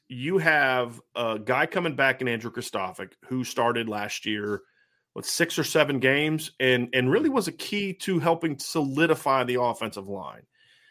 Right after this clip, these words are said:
And then you come out in the spring, Zeke Correll has a phenomenal spring, right? Moves back to center, has a great spring, so much so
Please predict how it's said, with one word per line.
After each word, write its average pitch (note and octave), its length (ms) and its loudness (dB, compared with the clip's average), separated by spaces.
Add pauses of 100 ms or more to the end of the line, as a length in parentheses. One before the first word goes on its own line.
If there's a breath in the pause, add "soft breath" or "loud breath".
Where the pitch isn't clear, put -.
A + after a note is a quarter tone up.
(260 soft breath)
And C3+ 220 6
then D3 180 8
you C#3 140 2
come F3 240 2
out D#3+ 160 4
in D3 80 0
the C#3 60 0
spring, C3+ 520 0
Zeke C#3 300 -4
Correll C#3+ 380 0
has A#2 180 0
a F#2+ 140 -4
phenomenal C3+ 960 0
spring, A#2+ 680 -2
right? A#2 320 -2
Moves D3+ 380 0
back C#3 300 0
to C3+ 80 -4
center, A#2+ 320 -2
has C#3+ 300 2
a B2+ 40 -2
great B2+ 320 2
spring, A2 380 -4
so G3+ 320 4
much E3+ 340 0
so G#2 440 2